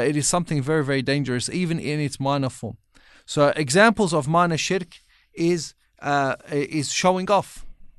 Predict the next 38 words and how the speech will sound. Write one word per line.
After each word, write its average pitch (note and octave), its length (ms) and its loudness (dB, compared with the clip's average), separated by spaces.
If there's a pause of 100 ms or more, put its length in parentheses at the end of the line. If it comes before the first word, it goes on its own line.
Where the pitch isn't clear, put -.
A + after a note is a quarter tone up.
(420)
and C3+ 180 -2
wishing D#3+ 300 0
for D3+ 160 -4
people D#3 300 -4
to - 100 -12
see - 180 -2
your C#3 220 -2
good B2 160 -6
deeds C3+ 440 -4 (340)
and, D3 380 0
and C#3 300 -6 (120)
putting E3+ 280 2
on D#3 120 2
a D3 60 0
show F3 400 4 (300)
to - 100 -20
people. - 400 -4 (720)
Um, A#2+ 580 -4 (880)
uh, C#3 260 -2
and C#3+ 120 -2
examples D3+ 540 2
of B2+ 160 0
that, D3 380 2
and, C#3 180 -4
uh, - 160 -10
uh, - 200 -12
yeah, C3+ 160 -4
and, C3 80 -4
and C3+ 160 -2
how F#3 180 4
many G#3 160 2
people D#3+ 500 -4 (280)
may D3+ 120 0
fall F3+ 220 -2
into C3+ 220 -4
that, B2+ 180 -2
and D3+ 120 0
that's E3+ 260 2